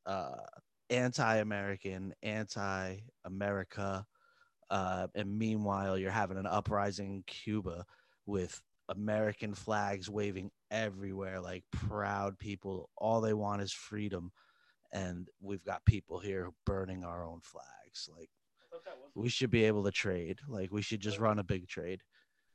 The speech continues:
We'll take the Cubans. Yeah, they won't let the Cubans in because they know exactly which way the Cubans will vote.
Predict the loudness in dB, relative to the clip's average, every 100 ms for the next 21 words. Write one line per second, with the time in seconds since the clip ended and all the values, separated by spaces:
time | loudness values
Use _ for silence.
0 | _ -2 -2 2 2 2 -2 0 2 4
1 | 2 -2 -8 2 6 8 10 10 8 6
2 | 4 2 -2 2 2 2 2 4 4 4
3 | 0 0 2 4 4 4 2 2 2 2
4 | 0 0 2 0 0 2 2 2 -2 -6
5 | -4 -4 -4